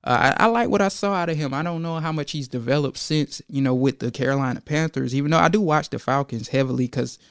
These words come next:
I'm from Georgia. I'm, I'm a Falcons fan secondarily. Uh, but I don't remember Cameron Artis-Payne seeing the field a lot. He was mostly a reserve. Uh, but he's a guy that fits their scheme, you know, a zone guy that could turn, uh, you, you know, that could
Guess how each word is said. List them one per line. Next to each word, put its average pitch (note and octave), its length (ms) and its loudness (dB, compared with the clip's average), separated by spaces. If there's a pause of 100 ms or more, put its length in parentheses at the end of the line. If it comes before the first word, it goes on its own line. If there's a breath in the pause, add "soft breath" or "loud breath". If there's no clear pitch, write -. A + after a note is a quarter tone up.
(280 soft breath)
I'm A#2+ 100 -8
from B2+ 200 4
Georgia. B2 400 4
I'm, A#2 300 -2
I'm A2+ 100 -4
a A2 60 -6
Falcons B2+ 420 -2
fan B2 280 0
secondarily. C3 840 0 (400 soft breath)
Uh, B2 100 0
but C3+ 240 2
I D3+ 120 2
don't F3+ 260 0
remember C#3+ 640 -2 (240)
Cameron D3 360 -2
Artis-Payne C#3 640 -4
seeing C#3 260 -4
the - 80 -6
field D3+ 360 2
a G2+ 40 -2
lot. A#2+ 480 2 (240)
He C3+ 140 -6
was B2+ 160 0
mostly C3+ 500 0
a B2+ 80 -2
reserve. C#3 680 0 (380 loud breath)
Uh, C3+ 100 2
but C3+ 160 8
he's E3+ 180 4
a E3 40 -4
guy E3+ 180 0
that C#3+ 180 -2
fits F3 260 2
their D#3 160 -2
scheme, D3+ 420 -2
you C#3 60 2
know, C3 240 2
a A#2+ 40 2
zone C#3 440 2
guy C#3 320 0
that B2+ 180 -4
could B2 220 -10 (580)
turn, C#3+ 540 4
uh, B2+ 220 2
you, C3 180 2
you - 160 0
know, D3+ 180 4
that C3 200 2
could B2 160 -2